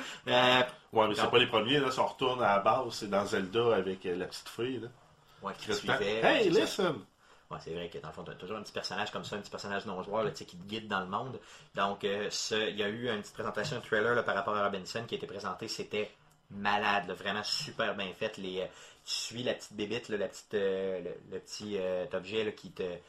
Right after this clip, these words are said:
Speaker 1: qui te guide, puis il te dit, « OK, avance,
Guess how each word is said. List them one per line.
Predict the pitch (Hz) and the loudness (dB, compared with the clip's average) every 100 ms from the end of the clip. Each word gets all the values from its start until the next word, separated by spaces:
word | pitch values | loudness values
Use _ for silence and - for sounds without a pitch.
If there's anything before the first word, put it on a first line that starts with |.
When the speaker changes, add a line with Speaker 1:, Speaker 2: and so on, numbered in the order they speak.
| - - | -20 -20
Speaker 1:
qui | 190 | -18
te | 190 | -8
guide, | 208 - - - - _ | -2 -2 -2 -12 -18 _
puis | 98 | -18
il | 90 | -14
te | |
dit, « | 98 117 104 | -10 -6 -4
OK, | - | -2
avance, | 110 104 110 110 101 | 0 0 -2 -2 -4